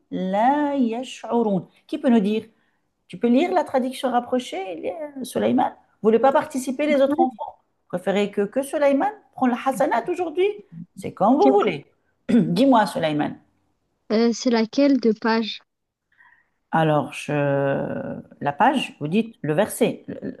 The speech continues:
Speaker 1: le, sourate
Speaker 2: Le
Speaker 1: vingt-sept,
Speaker 2: verset.
Speaker 1: c'est sourate vingt-sept. La sourate vingt-sept, le verset dix-huit.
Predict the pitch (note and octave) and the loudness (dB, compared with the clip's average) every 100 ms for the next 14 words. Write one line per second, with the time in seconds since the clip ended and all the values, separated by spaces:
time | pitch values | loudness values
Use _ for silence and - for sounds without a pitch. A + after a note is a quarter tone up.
0 | - - - G#3+ B3 G#3+ G#3+ A3 E3+ B3 | -14 -12 -2 2 4 4 2 2 0 0
1 | C4+ _ _ A3 - G#3+ B3+ G3 F#3 - | -6 _ _ -14 -4 2 2 2 -2 -2
2 | E3+ A3+ - _ _ _ _ _ _ _ | -6 -6 -10 _ _ _ _ _ _ _
3 | _ _ _ _ _ - - F3 G3+ G#3 | _ _ _ _ _ -16 -6 -2 0 0
4 | G3+ D#4 B3 G3 G#3 - - D4+ F4 F#3+ | 0 0 2 4 2 -2 -2 -2 -2 -6
5 | D#3+ D#3+ C#3 C3 B2+ - | -6 -6 -6 -8 -8 -12